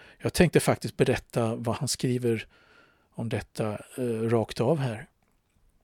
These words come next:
Och nu befinner han sig inte på den större flygbasen, utan på en ännu mindre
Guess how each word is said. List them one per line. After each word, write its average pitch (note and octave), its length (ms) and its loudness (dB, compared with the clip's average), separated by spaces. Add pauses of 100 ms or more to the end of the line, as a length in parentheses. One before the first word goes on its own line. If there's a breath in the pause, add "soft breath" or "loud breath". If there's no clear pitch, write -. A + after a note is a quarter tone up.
(320)
Och B2 120 0
nu C3 80 6
befinner C3 360 4
han A2+ 100 2
sig B2+ 160 0
inte B2+ 200 -4
på A2+ 300 0 (260)
den A#2+ 180 -2
större A#2+ 300 2
flygbasen, C#3+ 640 0 (260 soft breath)
utan B2 260 -2
på C3+ 120 2
en B2+ 120 4
ännu E3 280 6
mindre A2+ 420 2